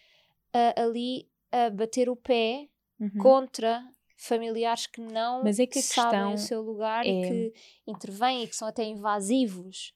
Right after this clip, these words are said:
Speaker 2: Sim.
Speaker 1: Isso deve ser
Speaker 2: Eu não,
Speaker 1: mesmo
Speaker 2: eu não
Speaker 1: desafiante.
Speaker 2: sinto que seja invasivo e em momento algum sinto que qualquer pessoa que tenha tido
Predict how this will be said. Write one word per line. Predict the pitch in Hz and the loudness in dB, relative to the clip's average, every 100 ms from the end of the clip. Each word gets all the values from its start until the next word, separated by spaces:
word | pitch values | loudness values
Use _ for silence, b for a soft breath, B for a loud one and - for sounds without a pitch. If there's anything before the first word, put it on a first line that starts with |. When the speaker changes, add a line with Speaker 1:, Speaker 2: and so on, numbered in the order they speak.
| _ | _
Speaker 2:
Sim. | - 226 202 185 B | -6 0 0 -2 B
Speaker 1:
Isso | 214 - | -8 -6
deve | 220 | -6
ser | - 214 214 214 | -6 -12 -2 4
Speaker 2:
Eu | 254 | 4
não, | 277 285 | 4 -2
Speaker 1:
mesmo | 208 202 | -4 -2
Speaker 2:
eu | 240 | 0
não | 277 | 0
Speaker 1:
desafiante. | 269 190 190 180 165 | -2 -4 -2 -2 -2
Speaker 2:
sinto | - - - _ | -6 -14 -20 _
que | - | -6
seja | 180 - 180 180 | -4 0 0 0
invasivo | 180 170 160 165 175 180 208 233 190 | -2 0 0 -2 -6 -8 -10 -10 -2
e | 190 | 0
em | 202 | 0
momento | 202 202 214 226 220 | 0 -2 -4 -4 -6
algum | 196 185 190 190 | -8 -8 -10 -12
sinto | - 185 196 185 226 b b _ | -8 -6 -6 -8 -12 b b _
que | - 190 | -4 -2
qualquer | - 190 220 214 | 0 0 0 -6
pessoa | - 208 196 190 | -6 -6 -6 -6
que | - | -8
tenha | 185 190 | -6 -6
tido | 180 202 190 170 170 160 | -8 -6 -6 -6 -8 -10